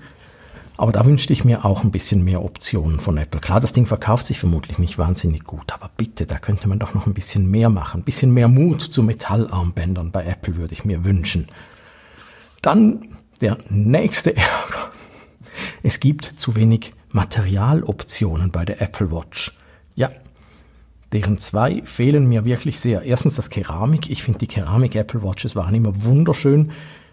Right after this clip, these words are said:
Gibt's jetzt schon ein Weilchen keine mehr. Ich hoffe, die kommen zurück. Wäre wirklich wünschenswert, weil die sind so schön. Und was auch fehlt, ist die Goldoption. Ja, das war,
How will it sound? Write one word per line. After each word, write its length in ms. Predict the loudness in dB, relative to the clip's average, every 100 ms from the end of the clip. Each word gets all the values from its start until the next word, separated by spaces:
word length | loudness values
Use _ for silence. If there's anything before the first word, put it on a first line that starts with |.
| _ _ _ _
Gibt's 200 | -10 -8
jetzt 120 | -4
schon 140 | 0 0
ein 60 |
Weilchen 360 | 0 0 0 0
keine 300 | 0 4 4
mehr. 120 | 2
Ich 120 | 0
hoffe, 240 | -2 -2 -2
die 100 | -2
kommen 300 | 0 0 0
zurück. 600 | -6 -2 -2 -2 -12 -18 _ _ _
Wäre 140 | -8
wirklich 340 | -6 -6 -6 -2
wünschenswert, 600 | 0 0 0 0 -2 -4
weil 80 | -10
die 80 | -10
sind 220 | -8 -8
so 220 | -8 -8
schön. 440 | -2 0 2 0 -2 -20 -20 -20 -20 _
Und 400 | 4 4 2 -2
was 220 | -6 -2
auch 200 | -2 -2
fehlt, 400 | -2 -2 -2 -2
ist 220 | -10 -6
die 60 | -4
Goldoption. 1000 | -2 0 0 -2 -6 -6 -2 -2 -2 -6 -12 _ -20 -4
Ja, 240 | 0 2
das 240 | 2 0
war, 200 | 0 0